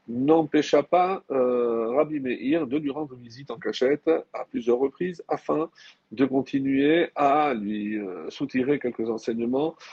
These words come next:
et en même temps que le persuader de faire teshuva.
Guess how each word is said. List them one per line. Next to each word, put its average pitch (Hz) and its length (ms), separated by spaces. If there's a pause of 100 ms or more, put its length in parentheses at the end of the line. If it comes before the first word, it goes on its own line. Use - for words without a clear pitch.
(220)
et 147 220
en 131 80
même 120 200
temps 143 180
que 139 100
le 120 120
persuader 120 600 (260)
de 117 180
faire 139 240
teshuva. 123 600